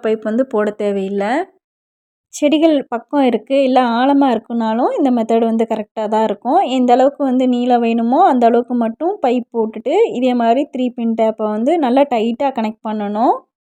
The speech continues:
நாங்க செடிகள் நடும்போதே ரெண்டு அடிக்கு ஒரு தடவை வந்து கரெக்டா வந்து மெஷர்மெண்ட் பார்த்து தான் வந்து கரெக்டா வந்து போட்டிருக்கோம். அந்த ரெண்டு அடிக்கு பக்கத்துல ஹோல் இருக்கும். அந்த ஹோல் இருக்க இடத்துல கட் பண்ணி விட்டுட்டு, இந்த மாதிரி டேப் போட்டுக்கிட்டோம். அது மீறியும் எங்கேயாவது லீக் ஆச்சு அப்படின்னாலும், டேப் போட்டு சுத்திட்டு,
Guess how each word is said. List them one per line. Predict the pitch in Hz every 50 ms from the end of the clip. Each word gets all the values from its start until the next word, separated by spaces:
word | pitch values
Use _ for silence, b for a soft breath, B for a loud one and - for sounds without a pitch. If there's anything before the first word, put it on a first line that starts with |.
| _ _ _ _ _
நாங்க | 233 240 254 269 311 294
செடிகள் | 302 294 285 269 294 320 320 302
நடும்போதே | 269 240 233 240 277 277 277 269 262 233 226 247 285 359 403
ரெண்டு | 330 269 254 254 254 247
அடிக்கு | 247 277 - - 302
ஒரு | 285 254 247 247
தடவை | 254 240 240 240 247
வந்து | 247 233 233 240 254 330 349
கரெக்டா | - 277 233 214 - _ - 269 262
வந்து | 262 240 247 262
மெஷர்மெண்ட் | 262 247 220 220 - 240 247 240 233 226 226 _
பார்த்து | 226 220 220 220 233 226
தான் | 226 240 262 254
வந்து | 233 220 220 226 247
கரெக்டா | - 240 208 202 _ _ - 233 233
வந்து | 226 214 214 214 214
போட்டிருக்கோம். | - 208 202 208 208 202 202 _ 208 214 262 320 403 b b b b b b -
அந்த | 254 262 262 262
ரெண்டு | 269 269 269 269
அடிக்கு | 262 269 320 320 302
பக்கத்துல | - 247 - 247 247 254 277 285
ஹோல் | 339 - 349 311 294 269 277 269
இருக்கும். | 240 226 226 _ 269 294 349
அந்த | 370 311 269 254 240
ஹோல் | 226 269 277 277 277 294
இருக்க | 269 269 - 269
இடத்துல | 247 247 240 240 240 277 269 254
கட் | - 233 226 226
பண்ணி | - 247 247 247 240
விட்டுட்டு, | 226 220 226 226 - 320
இந்த | 381 370 302
மாதிரி | 262 247 240 247 247
டேப் | 247 233 220 220 220 _
போட்டுக்கிட்டோம். | _ 220 214 214 208 214 208 _ - 208 214 269 359 466 - _ _ _ _ _ _ _ _
அது | - 254 262 277
மீறியும் | 277 277 269 277 277 277 285 339 440 440
எங்கேயாவது | 330 254 247 254 269 254 254 254 285 277
லீக் | 269 262 262 - -
ஆச்சு | 262 254 247 - 262
அப்படின்னாலும், | 240 233 226 233 240 240 226 233 254 311 381 381
டேப் | - 254 240 240 233 240
போட்டு | - 254 240 240 277 262
சுத்திட்டு, | - 262 233 _ - 247 247 _ 277